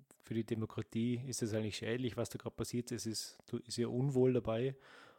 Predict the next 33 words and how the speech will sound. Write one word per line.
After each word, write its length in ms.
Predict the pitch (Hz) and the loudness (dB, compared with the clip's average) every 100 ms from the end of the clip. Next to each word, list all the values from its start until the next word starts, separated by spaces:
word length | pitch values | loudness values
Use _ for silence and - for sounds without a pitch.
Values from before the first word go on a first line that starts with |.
| _ | _
Und 200 | 120 110 | -4 -2
bei 80 | 117 | 2
uns 200 | 113 120 | 2 2
ist 140 | 117 | 0
so 320 | - 113 110 107 | 2 4 6 4
quasi, 280 | 113 107 104 | 0 0 0
„Danke, 640 | 101 123 127 117 117 123 110 | 0 0 4 4 4 0 -4
liebe 240 | 110 117 | -2 0
Österreicher, 540 | 113 123 - 110 110 110 | 4 2 0 -4 -4 -4
dass 140 | 104 | -2
ihr 80 | 107 | -2
alle 160 | 107 101 _ _ | -2 -6 _ _
brav 240 | - 101 107 | -4 -2 0
zu 120 | 113 | 0
Hause 240 | 107 123 | 0 0
bleibt“, 220 | 110 110 113 | 0 -2 -2
aber 120 | 107 | -2
keiner 240 | 113 110 | -2 0
weiß, 180 | 107 104 | -2 -2
warum 240 | 110 113 123 | 0 2 2
er 80 | 113 | 2
zu 100 | 101 | -2
Hause 220 | 104 107 | -4 -6
bleibt. 340 | - 107 - | -10 -18 -12
Auf 120 | - 104 | -8 -4
welchen, 400 | 110 - 113 101 - | -4 -4 -6 -6 -8
auf 120 | 107 | 0
welcher 160 | 110 | 2
Basis 440 | 110 104 113 117 104 | 4 4 4 2 -4
werden 140 | 107 | -2
die 80 | 110 | -2
Entscheidungen 480 | 104 107 107 110 107 | -2 -4 -4 -4 -6
getroffen? 520 | 104 117 107 - 113 | -8 -8 -10 -8 -14